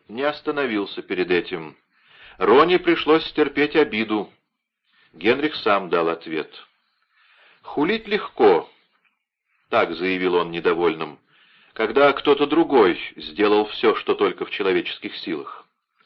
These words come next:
Большего не добился бы никто. Сам он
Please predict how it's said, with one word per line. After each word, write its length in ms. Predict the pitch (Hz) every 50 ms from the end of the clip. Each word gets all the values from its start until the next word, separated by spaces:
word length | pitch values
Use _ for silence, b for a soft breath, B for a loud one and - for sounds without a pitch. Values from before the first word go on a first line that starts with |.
| b b b
Большего 840 | b 160 160 196 202 208 202 - - - 175 160 160 160 151 143 - 101
не 140 | 104 117
добился 560 | 117 117 117 107 - 131 151 151 - - - 135
бы 140 | - 123
никто. 520 | 117 113 107 - - - 127 110 - - _ _ _ _ _ _ _ _ _ _ _ _ _ _ _
Сам 400 | - - - - 165 196 190 165
он 260 | 143 117 92 82